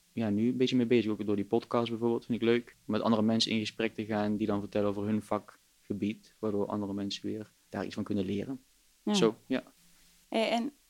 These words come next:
Speaker 2: waarom wil je dat eigenlijk zo graag, de zorg laten zien?
Speaker 1: Ik denk omdat ik zelf heel veel vooroordelen had over de zorg. Voordat ik in de zorg ging werken, dacht ik echt, "Ja, dat is super saai."
Speaker 2: Mhm.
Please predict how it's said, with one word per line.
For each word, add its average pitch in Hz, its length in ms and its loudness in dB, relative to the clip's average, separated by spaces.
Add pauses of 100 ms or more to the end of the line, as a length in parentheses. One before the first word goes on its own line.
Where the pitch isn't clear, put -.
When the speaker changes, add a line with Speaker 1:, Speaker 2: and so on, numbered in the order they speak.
(160)
Speaker 2:
waarom 226 420 4
wil 233 100 4
je 285 100 6
dat 180 140 4
eigenlijk 170 360 -4
zo 165 180 -4
graag, 160 400 -4
de 180 120 -4
zorg 175 480 -4 (340)
laten 175 300 -4
zien? 208 400 -4 (340)
Speaker 1:
Ik 113 140 -2
denk 151 180 4
omdat 131 200 4
ik 110 80 2
zelf 139 300 0
heel 135 100 2
veel 117 100 0
vooroordelen 143 580 4
had 147 160 -6
over 139 160 -4
de 139 80 2
zorg. 151 460 -2
Voordat 120 240 6
ik 113 120 0
in 110 80 0
de 110 80 0
zorg 107 220 2
ging 104 120 -2
werken, 101 220 -2
dacht 101 160 -6
ik - 100 -12
echt, 98 180 -8
"Ja, 98 120 -6
dat 95 100 -4
is - 120 0
super 110 220 -2
saai." 107 360 -4 (300)
Speaker 2:
Mhm. 196 320 2